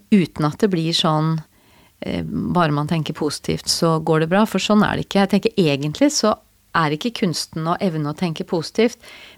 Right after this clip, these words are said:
men kunsten er å evne å tenke negativt på en måte som ikke ødelegger deg.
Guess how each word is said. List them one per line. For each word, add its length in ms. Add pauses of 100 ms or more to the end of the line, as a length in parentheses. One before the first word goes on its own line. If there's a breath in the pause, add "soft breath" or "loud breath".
men 140
kunsten 520
er 240
å 140
evne 380
å 40
tenke 380
negativt 760 (480 soft breath)
på 140
en 100
måte 400
som 120
ikke 200
ødelegger 440
deg. 160